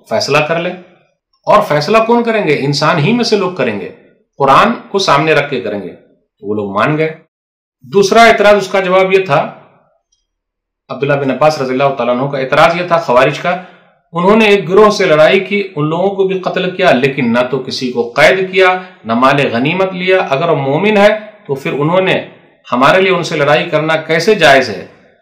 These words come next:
फिर इसी तरह किसी को कैदी क्यों नहीं बनाया गया? भाई, जब लड़े हैं माविया रज़ियल्लाहु ताला अन्हु के लोगों से, तो कैदी क्यों नहीं बनाए गए?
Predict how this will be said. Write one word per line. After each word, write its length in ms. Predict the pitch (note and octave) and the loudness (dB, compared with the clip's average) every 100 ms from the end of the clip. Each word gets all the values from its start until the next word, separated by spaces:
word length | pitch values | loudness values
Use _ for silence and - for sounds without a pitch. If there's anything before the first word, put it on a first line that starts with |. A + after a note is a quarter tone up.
| _ _ | _ _
फिर 100 | D3+ | -6
इसी 200 | C3+ F#3+ | -4 -2
तरह 160 | F3+ | 0
किसी 320 | E3+ - D3 F3+ | -2 -4 -8 -6
को 100 | D#3+ | -8
कैदी 420 | - D3 F3 A#3 | 0 0 2 0
क्यों 200 | B3+ C4 | 2 2
नहीं 200 | E3 F3 | 2 2
बनाया 260 | C#3 A2 | 0 0
गया? 180 | G2 F#2+ - - _ _ _ _ _ _ _ A#2 | -4 -8 -12 -20 _ _ _ _ _ _ _ -14
भाई, 120 | A#2 | -10
जब 100 | B2+ | -8
लड़े 260 | G2 A2+ F3 | -4 0 0
हैं 420 | A2+ B2 A3 - _ _ _ _ _ _ | 0 -2 -6 -12 _ _ _ _ _ _
माविया 340 | A#2+ A#2+ C3+ D#3 | -2 0 2 2
रज़ियल्लाहु 380 | B2+ C3 C#3 | 2 2 2
ताला 260 | C3+ B2+ B2+ | 0 0 0
अन्हु 220 | B2 B2+ | 0 -4
के 120 | C3+ | -4
लोगों 280 | A#2+ A#2 B2+ | -2 0 0
से, 140 | B2 F3+ | -4 -6
तो 100 | F#3 | -4
कैदी 340 | E3+ F3+ A#3 | -2 0 0
क्यों 180 | A#3 B3 | 0 0
नहीं 120 | A3+ | 2
बनाए 300 | E3 C#3 A2+ | 2 2 2
गए? 220 | G2+ F2+ | -2 -8